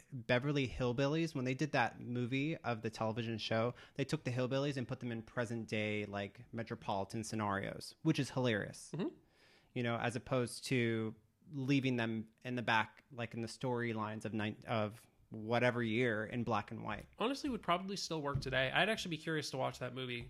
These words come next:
Speaker 2: now
Speaker 1: You
Speaker 2: and
Speaker 1: mean
Speaker 2: see
Speaker 1: a
Speaker 2: if it still
Speaker 1: Popeyes
Speaker 2: works.
Speaker 1: or
Speaker 2: Uh, uh, Beverly
Speaker 1: Beverly
Speaker 2: Hillbillies.
Speaker 1: Hillbillies? Yeah,
Speaker 2: Honestly.
Speaker 1: I, I think it would work.
Speaker 2: Yeah. Um, oh, so anyway, Psychic Baby, Bluto finds out,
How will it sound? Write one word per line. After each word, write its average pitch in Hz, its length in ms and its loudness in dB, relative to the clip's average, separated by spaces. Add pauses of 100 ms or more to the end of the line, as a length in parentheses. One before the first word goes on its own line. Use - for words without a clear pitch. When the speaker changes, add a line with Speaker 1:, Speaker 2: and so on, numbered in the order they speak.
Speaker 2:
now 127 220 -2
Speaker 1:
You 117 60 -8 (340)
Speaker 2:
and 139 80 6
Speaker 1:
mean 123 80 10
Speaker 2:
see - 20 10
Speaker 1:
a 110 40 8
Speaker 2:
if 110 100 2
it 120 80 8
still 127 120 4
Speaker 1:
Popeyes 135 80 6
Speaker 2:
works. 127 240 0
Speaker 1:
or 113 320 0
Speaker 2:
Uh, 165 60 -2
uh, 135 600 4
Beverly 135 300 2
Speaker 1:
Beverly 120 220 2
Speaker 2:
Hillbillies. 127 140 2
Speaker 1:
Hillbillies? - 160 -8 (100)
Yeah, 254 120 2 (100)
Speaker 2:
Honestly. 139 220 6
Speaker 1:
I, 127 140 8
I 160 200 6
think 185 240 -2
it 113 80 -4
would 117 100 -6
work. 107 380 -6
Speaker 2:
Yeah. 151 200 -2 (600)
Um, 147 720 2 (120)
oh, 170 160 6
so 156 280 2
anyway, 143 500 2
Psychic 175 380 0
Baby, 131 560 0 (300)
Bluto 156 240 2
finds 151 300 0
out, 120 320 4